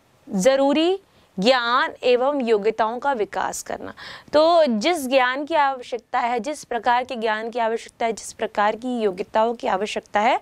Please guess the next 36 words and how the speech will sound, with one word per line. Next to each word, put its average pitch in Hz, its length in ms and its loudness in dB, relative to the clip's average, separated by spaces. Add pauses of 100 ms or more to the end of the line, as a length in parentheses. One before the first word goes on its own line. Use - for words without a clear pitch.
(420)
उनका 247 360 2
भी 247 140 -4
साथ 208 340 -2
ही 214 100 -6
साथ 269 240 0 (400)
इनमें 233 360 -4
विकास 233 720 0
और 254 340 -2
विस्तार 185 480 -8
करना। 165 380 -14 (440)
फिर 370 280 2 (260)
आधारभूत 294 840 -2
प्रबंधकीय 254 640 -8
ज्ञान 190 380 -2
देना। 165 300 -6 (340)
देखिए, 233 280 0
मैनेजमेंट 349 720 -2
का 403 80 2
ज्ञान 339 320 -2
होना 349 200 -2
बहुत 285 280 2
ज़रूरी 190 420 -2
है, 165 60 -4
क्योंकि 277 340 -2 (160)
एक 269 340 2
उद्यमी 269 460 -2
वह 285 200 2
व्यक्ति 285 360 -4
होता 269 300 2
है 277 200 2
जो 269 320 -2
overall 277 480 2
बहुत 240 340 0
सारी 339 240 -2
चीज़ों 262 340 -4
को 359 220 2